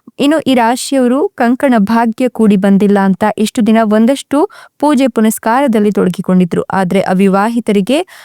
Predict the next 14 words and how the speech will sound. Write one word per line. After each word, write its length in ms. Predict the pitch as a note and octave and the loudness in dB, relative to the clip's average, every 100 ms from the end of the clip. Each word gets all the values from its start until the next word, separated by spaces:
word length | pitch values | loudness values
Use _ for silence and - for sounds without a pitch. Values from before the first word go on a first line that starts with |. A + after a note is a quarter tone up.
| - | -4
ಅನಿರೀಕ್ಷಿತ 680 | G#3+ A3+ A#3 D4+ - D4+ B3+ | 0 2 2 -2 -6 -6 -2
ಎಂಬಂತೆ 460 | A#3 G3+ G3+ G3 G#3+ | 2 2 2 0 0
ಇದೀಗ 420 | - G3+ C4+ D4 A3+ | 0 0 0 0 -2
ಕಂಕಣ 420 | - G#3 G#3 G3 G3 - | -2 -2 0 0 -2 -4
ಭಾಗ್ಯ 500 | F3+ G3+ B3+ A#3 C4+ | -2 0 -2 -2 -6
ಕೂಡಿ 240 | - G#3 | 0 0
ಬಂದಿದ್ದು, 580 | F#3+ F#3+ F#3+ G#3 B3 E4 - - - | 2 0 0 0 0 -2 -6 -16 -4
ಉತ್ತಮ 400 | C4 - E4+ C#4 | -2 0 0 0
ವಧುವರರ 560 | G#3+ G3+ G3+ A3+ G#3 G3 | 2 0 0 0 0 0
ಪ್ರಸ್ತಾಪಗಳು 760 | F#3 G3 F#3+ B3 C4+ C4 G#3 G3 | 0 -2 -2 -4 -4 -2 -2 0
ಈ 120 | G#3 | -2
ಸಂದರ್ಭದಲ್ಲಿ 680 | G3+ F#3+ G3+ B3+ G#3 F#3+ F#3+ | -2 -2 0 -2 -2 0 0
ಕೇಳಿ 280 | - G3+ F#3+ | 0 0 0
ಬರುತ್ತೆ. 500 | F3 F3 E3+ F3+ | 0 -2 -2 -4